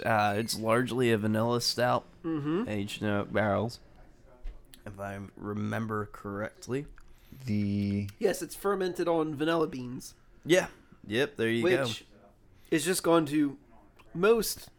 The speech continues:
Speaker 2: oak-aged things tends to pick up some hint of vanilla to it.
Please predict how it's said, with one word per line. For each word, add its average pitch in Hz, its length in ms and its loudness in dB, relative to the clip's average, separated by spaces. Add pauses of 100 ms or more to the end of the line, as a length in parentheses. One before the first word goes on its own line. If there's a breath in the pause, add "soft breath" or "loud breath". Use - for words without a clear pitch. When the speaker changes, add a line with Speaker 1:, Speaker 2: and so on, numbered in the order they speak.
(400)
Speaker 2:
oak-aged 156 540 4
things 139 360 -6
tends - 300 -6
to - 80 -18
pick 156 240 -8
up 160 200 -4
some 143 480 -6 (400)
hint 160 260 -4
of 139 120 -12
vanilla 147 380 0
to 170 180 0
it. 180 180 0